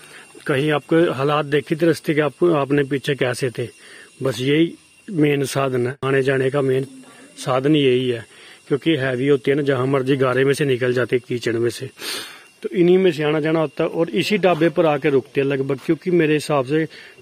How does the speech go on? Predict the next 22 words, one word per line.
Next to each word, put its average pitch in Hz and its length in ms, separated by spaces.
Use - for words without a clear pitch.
काफ़ी 147 400
एरिया 151 260
में 151 180
ढाबा 131 280
ये 151 160
अकेला 131 400
ही 123 120
है। 123 180
ये 143 60
हमें 147 440
by 143 220
chance 139 320
कल 151 180
मिल 131 220
गया, 139 200
अगर 143 160
ना 139 200
मिलता 139 420
तो 151 100
शायद 139 420
हमें 147 180
आगे 139 300